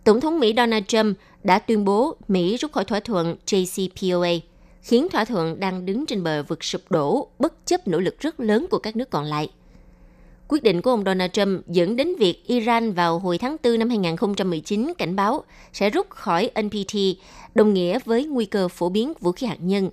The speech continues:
ngày càng gia tăng. Việc thực thi tuyên bố giữa Mỹ và Triều Tiên tại Singapore cũng gần như không đạt được tiến triển khi lập trường của các bên còn quá khác biệt. Đồng thời, Washington và Bình Nhưỡng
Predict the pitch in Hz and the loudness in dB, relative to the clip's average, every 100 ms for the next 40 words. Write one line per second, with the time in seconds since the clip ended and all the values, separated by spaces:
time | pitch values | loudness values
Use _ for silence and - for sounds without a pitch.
0 | - 180 160 - 160 143 139 165 175 175 | -6 -2 -2 -2 -6 -4 -4 -2 -2 -2
1 | - - - - - - - - - - | -6 -20 -20 -20 -20 -20 -20 -20 -20 -20
2 | - - 240 240 247 269 269 262 269 254 | -18 4 4 4 0 2 0 2 0 2
3 | 247 320 247 269 240 190 254 233 180 170 | 2 4 0 0 0 0 0 0 0 0
4 | 220 220 202 160 185 190 185 - 214 208 | 2 2 2 -2 0 -2 -2 -2 0 0
5 | 196 170 233 208 196 190 247 269 - 262 | 0 -2 -2 0 2 2 0 -2 -4 -4
6 | 220 160 160 - 220 - 180 165 277 - | -2 -2 -2 -2 -2 0 -2 -2 -4 -10
7 | - - 254 247 196 - 196 185 170 147 | -20 -6 -2 2 0 2 2 2 0 -2
8 | 175 170 285 214 214 190 170 165 151 139 | -4 -4 -4 -2 0 -2 -2 -2 -2 -4
9 | 170 - 339 226 175 - _ - - - | -6 -4 -4 0 0 -2 _ -20 -20 -20
10 | - - - - 214 214 220 208 208 247 | -20 -20 -20 0 2 2 2 2 2 0
11 | 262 254 254 233 196 185 185 180 170 202 | -2 0 0 2 0 2 0 0 0 -2